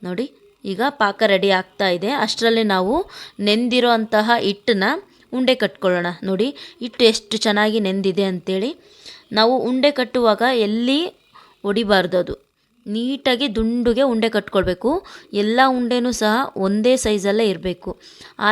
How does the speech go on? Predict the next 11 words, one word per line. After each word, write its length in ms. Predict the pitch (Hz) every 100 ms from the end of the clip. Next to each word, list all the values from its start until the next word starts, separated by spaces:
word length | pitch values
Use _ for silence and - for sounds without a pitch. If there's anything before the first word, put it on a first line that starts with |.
| 226
ರೀತಿಯಾಗಿ 480 | 247 226 233 214 226
ನಾವು 200 | 208 190 294 - - - - 233
ಹಿಟ್ಟನ್ನ 300 | 220 233 254 214
ಕಲ್ಸ್ಕೋಬೇಕು. 560 | 196 - 208 190 - 254 233
ಮತ್ತು 280 | 233 269 294 320 - - 233
ಹಿಟ್ಟು 240 | 247 302 254
ರೌಂಡ್ 240 | 233 254 240
ಮಾಡ್ಕೊಳ್ಳೋದಕ್ಕೆ 720 | 220 226 208 175 - 202 277 392 - - -
ನೀವು 160 | 262 294 -
ತುಪ್ಪನಾದ್ರೂ 600 | 254 - 269 262 254 262 220
ಬಳಸ್ಕೋಬೋದು 560 | 220 - 220 208 202